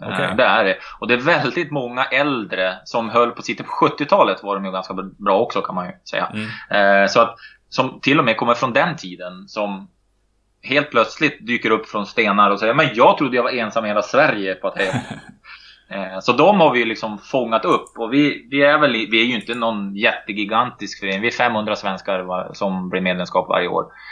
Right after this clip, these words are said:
Speaker 2: Ehm, så, eh, utav dem är det mer old school. Men jag märker ju att det är ju en ny generation som växer fram. Jag har ju egna grabbar i, i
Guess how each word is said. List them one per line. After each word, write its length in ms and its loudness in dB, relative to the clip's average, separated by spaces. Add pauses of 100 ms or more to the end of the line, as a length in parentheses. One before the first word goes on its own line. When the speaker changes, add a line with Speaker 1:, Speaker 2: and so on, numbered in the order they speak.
(280)
Speaker 2:
Ehm, 680 0
så, 440 8 (100)
eh, 140 6
utav 220 2
dem 240 4
är 180 4
det 280 2 (300)
mer 320 0
old 240 -4
school. 220 -18
Men 220 0
jag 240 0
märker 440 0
ju 300 -8
att 180 -4
det 100 0
är 40 2
ju 140 0
en 100 0
ny 140 -2
generation 400 -2
som 100 -4
växer 180 -2
fram. 320 2
Jag 80 -4
har 80 0
ju 120 0
egna 180 0
grabbar 360 2
i, 200 -4
i 520 -8